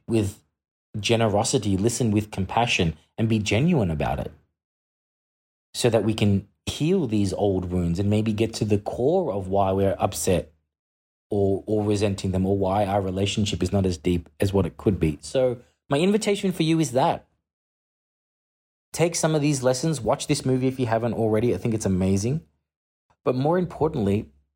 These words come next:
see where these lessons can apply to your life and where some action needs to be taken. Maybe find where maybe there's gonna be some confronting conversations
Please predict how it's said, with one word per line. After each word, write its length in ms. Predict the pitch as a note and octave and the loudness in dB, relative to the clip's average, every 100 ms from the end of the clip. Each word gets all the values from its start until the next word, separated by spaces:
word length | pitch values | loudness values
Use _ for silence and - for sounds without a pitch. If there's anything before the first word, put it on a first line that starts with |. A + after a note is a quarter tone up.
| _ _ - - | _ _ -10 -4
see 360 | - C3+ D3+ | -2 2 2
where 480 | D#3 A2 A#2+ A#2+ A2+ - | 2 2 2 2 0 -2
these 480 | G2 G2+ B2+ B2+ G#2 | -6 0 2 2 2
lessons 400 | G#2+ A#2 - G#2 | 2 2 0 -2
can 180 | - G2+ | 0 0
apply 320 | G2+ G#2 A2 | 0 0 0
to 160 | G#2+ G2+ | 0 0
your 160 | G#2 | 0
life 320 | F#2+ F#2 F2 | 2 0 -2
and 140 | F#2+ G2 | -2 0
where 140 | A#2 | 2
some 200 | B2 B2+ | 2 0
action 360 | - A#2 - G#2+ | -2 -2 0 2
needs 180 | G2+ G2+ | 2 0
to 80 | F#2+ | -2
be 100 | G2 | -2
taken. 460 | - F#2 G2 D#2 - _ _ _ _ - - - _ _ A#2+ | 0 0 0 -4 -6 _ _ _ _ -16 -16 -16 _ _ 0
Maybe 160 | C3 | 2
find 420 | C#3 - A2+ A#2+ G#2+ | 2 2 2 2 2
where 240 | A#2 A2+ | 2 2
maybe 240 | A#2 A#2 | 2 2
there's 160 | A#2 A2+ | 2 0
gonna 180 | A#2+ B2+ | 2 2
be 120 | B2+ | 2
some 180 | B2 B2+ | 2 0
confronting 540 | - B2+ - A#2+ C3+ | 0 0 0 0 0
conversations 800 | B2+ C3+ C3 B2+ F3 - B2 F#2+ | 0 0 0 0 2 2 0 -2